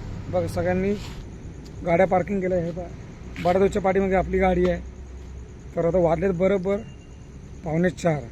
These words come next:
आपण आता घेऊ आता इथेच रजा एपिसोड तीनची, कारण आपल्याला पुढे मॉर्निंगला आपल्याला सकाळी निघायचं आहे,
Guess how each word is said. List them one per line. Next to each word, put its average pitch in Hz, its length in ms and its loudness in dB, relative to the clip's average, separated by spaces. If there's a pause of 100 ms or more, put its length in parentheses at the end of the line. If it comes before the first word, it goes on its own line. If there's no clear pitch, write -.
(100)
आपण 190 200 2
आता 220 120 4
घेऊ 190 180 6
आता 214 120 6
इथेच 208 280 6
रजा 196 260 6 (640)
एपिसोड 196 300 4
तीनची, 208 520 4 (460)
कारण 180 140 6
आपल्याला 196 220 4
पुढे 214 460 10 (1400)
मॉर्निंगला 240 360 12
आपल्याला 254 300 10
सकाळी 240 160 8
निघायचं 220 420 10
आहे, 226 120 6